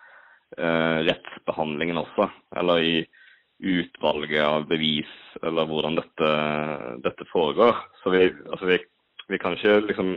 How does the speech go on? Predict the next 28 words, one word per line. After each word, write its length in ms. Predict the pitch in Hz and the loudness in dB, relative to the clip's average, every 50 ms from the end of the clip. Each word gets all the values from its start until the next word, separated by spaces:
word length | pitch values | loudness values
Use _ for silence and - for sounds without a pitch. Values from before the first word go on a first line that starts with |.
| 73 - - - - - - - _ _ _ _ _ | -6 -10 -18 -20 -20 -20 -20 -20 _ _ _ _ _
eh, 300 | - 90 92 92 92 92 | -2 0 2 4 4 2
lene 440 | 85 92 95 98 95 92 92 87 85 | 2 4 4 6 6 6 4 0 -4
oss 160 | 80 82 - - _ | -6 -8 -10 -14 _
tilbake 540 | - - - 85 80 76 - _ _ - | -6 0 0 2 2 0 -4 _ _ -8
i 40 | 87 | -8
en 120 | 82 85 80 | -6 -8 -6
så 180 | - 85 82 - | -6 -6 -6 -6
stor, 300 | _ - 82 82 82 82 | _ -8 -4 -2 -2 -2
alvorlig 340 | 82 80 80 76 78 76 - | 0 0 -2 0 0 -4 -4
sak 360 | - - 76 73 - _ - | -2 -2 -2 -2 -2 _ -2
og 200 | 85 82 82 78 - _ _ _ _ _ _ _ _ _ _ - | 0 0 0 0 -4 _ _ _ _ _ _ _ _ _ _ -8
ikke 340 | - - - - - 87 80 | -8 -8 -6 -4 -6 -2 2
ha 80 | 90 82 | 2 2
noen 140 | 82 82 82 | 2 2 0
dekning 380 | 85 - - - 82 82 85 80 | 0 -2 -2 -4 -2 -2 -2 -2
rundt 300 | 80 80 76 - - _ _ | -4 -6 -6 -8 -12 _ _
det, 180 | _ - 87 85 | _ 2 2 2
eller 240 | 82 80 82 82 80 | 2 2 0 0 0
ikke 320 | - - - 78 78 76 - - - _ _ _ - - _ _ _ _ _ _ | -2 -2 -2 -2 -2 -2 -6 -10 -20 _ _ _ -20 -20 _ _ _ _ _ _
skrive 560 | - - - - 92 90 90 87 82 78 76 78 | -14 -10 -6 -2 0 2 2 2 2 0 -2 -2
noe 240 | 82 82 80 80 | -2 -2 0 0
om 220 | - 80 82 82 78 | -2 -2 -4 -6 -4
bevisene. 560 | - 85 82 80 80 80 - - - 117 117 110 - - _ _ - | -2 -2 -2 -2 -4 -4 -8 -6 -2 -2 -2 -2 -4 -16 _ _ -14
Eh, 640 | - - 98 92 90 87 87 87 87 85 85 82 85 80 71 71 69 - - - - | -6 0 2 4 4 4 4 4 2 2 0 -2 -4 -8 -12 -16 -18 -18 -18 -20 -20
for 180 | - - 95 | -12 -2 0
da, 60 | 95 95 - | 0 0 2
da, 160 | - 98 95 95 95 95 95 95 92 92 92 90 85 76 78 - 98 | 4 4 6 6 4 4 2 2 0 -4 -8 -14 -18 -18 -12 -12 -4
da, 140 | 98 107 | 0 0